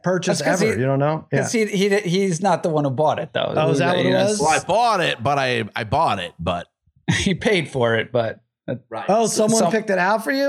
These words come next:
Speaker 1: Oh, who's someone? Oh, okay. So who picked it out for you?
Speaker 2: <laughs>
Speaker 3: Your buddy Ken.
Speaker 1: He picked it out, so you didn't even see what it was like. Like, I have, I have more, uh, like, I
Speaker 3: I
Speaker 1: saw it
Speaker 3: trusted
Speaker 1: on
Speaker 3: his
Speaker 1: Facebook of it.
Speaker 3: judgment.
Speaker 1: You did?
Speaker 3: I trusted, yeah, right.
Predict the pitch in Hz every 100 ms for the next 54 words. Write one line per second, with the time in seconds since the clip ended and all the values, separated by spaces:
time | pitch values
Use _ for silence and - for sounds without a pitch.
0 | 247 196 202 214 - 208 220 202 185 131
1 | - - 151 170 127 95 - 165 202 214
2 | 220 170 226 247 151 117 - - - -
3 | - - - _ _ - - 104 101 117
4 | 110 90 123 95 80 _ _ _ - 170
5 | 196 214 208 214 196 208 220 233 226 214
6 | 208 240 233 208 196 180 220 190 - 160
7 | - 190 240 226 196 175 190 220 196 185
8 | 208 208 208 208 - - - 175 175 190
9 | 208 - 180 156 165 143 135 214 120 113
10 | 113 101 101 _ - - _ _ - 143
11 | 160 180 131 - 113 127 110 120 104 -